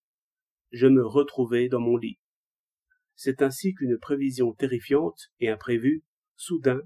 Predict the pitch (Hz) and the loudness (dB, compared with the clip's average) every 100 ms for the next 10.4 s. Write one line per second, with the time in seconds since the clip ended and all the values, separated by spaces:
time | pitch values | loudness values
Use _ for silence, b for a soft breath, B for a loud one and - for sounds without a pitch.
0 | 185 127 120 131 127 - 117 107 107 - | -2 -2 -2 -4 -4 -6 -4 -2 -4 -8
1 | - _ _ _ _ _ _ _ _ _ | -18 _ _ _ _ _ _ _ _ _
2 | _ - 127 151 151 160 185 175 139 - | _ 0 2 2 0 0 2 0 -4 -6
3 | 120 - 151 - 120 - 123 123 - - | -6 -8 -12 -10 -10 -6 -4 -4 -4 -6
4 | 117 - _ _ _ _ _ 113 120 123 | -8 -10 _ _ _ _ _ -2 -2 2
5 | 139 135 165 - - - 104 127 135 131 | 0 0 -4 -10 -14 -8 -2 -2 -2 -4
6 | 123 113 110 - _ _ _ _ _ - | -4 -4 -8 -10 _ _ _ _ _ 0
7 | 123 135 151 139 127 156 147 - - _ | 2 4 2 0 0 -2 -8 -10 -18 _
8 | _ _ - - 123 117 131 127 110 - | _ _ -14 -8 -4 0 0 0 -4 -2
9 | 123 127 123 117 110 - 120 110 113 - | -2 0 -4 -4 -6 -6 -6 -6 -10 -8
10 | 117 - 139 | -8 -6 -6